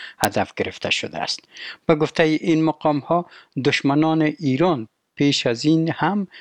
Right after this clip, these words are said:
به این چنین حملات دست زدند. چند ساعت پس از اعلام این حادثه، خبرگزاری ایران مقاله‌ای را منتشر کرد و این را اقدام تخریبی احتمالی کشورهای دشمن،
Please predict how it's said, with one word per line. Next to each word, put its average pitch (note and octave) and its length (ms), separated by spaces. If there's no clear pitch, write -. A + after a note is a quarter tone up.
به A#2+ 100
این C3 220
چنین B2 480
حملات G#2 500
دست A#2+ 280
زدند. E2+ 380
چند F3+ 200
ساعت F3+ 340
پس - 220
از D#3+ 160
اعلام D#3+ 360
این E3 200
حادثه، G#2 640
خبرگزاری B2+ 920
ایران D3 440
مقاله‌ای C3 600
را D3+ 120
منتشر D#3+ 640
کرد E3+ 260
و C3 180
این D3+ 260
را B2 260
اقدام B2+ 580
تخریبی A2+ 960
احتمالی A#2 960
کشورهای G#2+ 840
دشمن، A#2+ 640